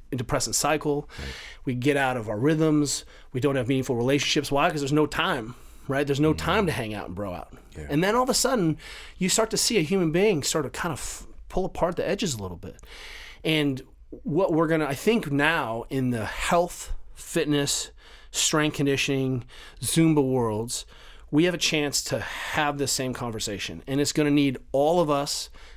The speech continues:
Speaker 1: speaking with different affects, different tones, different styles. We'll all meet in the middle.
Speaker 2: Yeah.
Speaker 1: We've gotta open up the Scrabble board. The Scrabble board right now, people are playing this little tiny corner in the middle. Where do I place my X? Where do I get my little money? And they're not playing this long game.
Speaker 2: Yeah.
Speaker 1: And all my friends who are really successful right now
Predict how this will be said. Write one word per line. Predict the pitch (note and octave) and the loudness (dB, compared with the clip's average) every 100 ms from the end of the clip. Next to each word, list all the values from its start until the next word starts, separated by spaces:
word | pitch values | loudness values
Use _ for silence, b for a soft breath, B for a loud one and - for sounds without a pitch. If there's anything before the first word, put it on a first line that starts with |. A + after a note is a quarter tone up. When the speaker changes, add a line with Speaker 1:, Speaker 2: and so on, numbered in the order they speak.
| B | B
Speaker 1:
speaking | - - D#3 C#3 D3 | -8 2 2 4 0
with | A#2+ - | -2 0
different | D3 D#3 C#3 | 0 2 0
affects, | C3+ - C#3 B2+ - - | 0 0 -2 0 -4 -4
different | D3 C#3+ D#3 D3 | -2 0 0 -4
tones, | - D3+ C#3+ C#3 C3 | -2 0 2 0 0
different | - C#3 C#3+ C#3 | 0 0 0 -2
styles. | - C3 B2 B2 B2 - B B B | 0 0 2 0 -2 -6 B B B
We'll | C#3+ C3+ | 0 2
all | C3 D3 | 4 4
meet | D#3 | 4
in | C#3+ | 4
the | C3 | 4
middle. | C3 A2 G2+ B B B | 2 2 -2 B B B
Speaker 2:
Yeah. | C#2+ B - | -12 B -2
Speaker 1:
We've | C#3+ A#2 | -2 2
gotta | E3 E3 | 2 4
open | E3 D#3 D#3 | 2 2 0
up | C3+ | 0
the | - | -2
Scrabble | - D3 B2+ | 0 2 0
board. | G#2+ G2+ F2+ - | -2 -6 -6 -4
The | |
Scrabble | B2+ - D#3+ E3+ | 0 2 2 4
board | D#3 E3 | 4 4
right | D#3 | 4
now, | C#3+ C3+ | 2 0
people | - D#3+ | 0 2
are | D3 | 2
playing | - D#3 C#3+ | 2 2 2
this | C3+ | 2
little | D3 C#3 | 2 0
tiny | - C#3+ | 0 0
corner | B2+ - D3 C#3+ | 0 2 4 4
in | |
the | C3+ | 4
middle. | C3 C#3+ C#3 | 4 4 4
Where | C3 D3 | 4 4
do | |
I | C3+ | 4
place | - C#3 | 0 0
my | C#3 | 0
X? | C3+ C3+ - | 0 0 0
Where | D3 | 2
do | |
I | C#3+ | 2
get | C#3+ | 2
my | C#3 | 2
little | C#3+ C#3 | 2 4
money? | C#3 C#3+ C#3+ C3+ | 4 2 0 0
And | C#3 | 2
they're | D3+ | 2
not | C#3 D3+ | 2 -2
playing | - C#3+ | -2 0
this | C#3 C#3 | 0 0
long | C#3 C#3+ | 0 2
game. | D#3 A#2+ - - - | 0 -2 -10 -12 -8
Speaker 2:
Yeah. | D#2 C#2 - - | -6 -6 -6 -2
Speaker 1:
And | D#3 | 2
all | D#3 | 4
my | E3 | 4
friends | D#3+ E3 D#3+ | 2 2 2
who | D3 | 4
are | |
really | C#3 C#3+ | 4 2
successful | C3+ - D3+ C#3+ | 2 0 0 -2
right | A#2+ | -2
now | B2 A#2+ | -2 -2